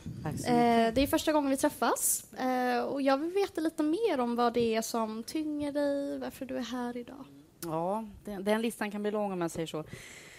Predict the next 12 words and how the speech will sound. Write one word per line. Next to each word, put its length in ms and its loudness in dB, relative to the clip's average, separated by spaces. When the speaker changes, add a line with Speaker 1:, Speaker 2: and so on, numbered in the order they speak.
Speaker 1:
Eh, 280 6
nej, 180 6
men 120 6
nå-, 320 6
något 320 6
som 140 0
väl 100 6
har 60 8
påverkat 520 6
mig 360 8
och 80 0
så 360 4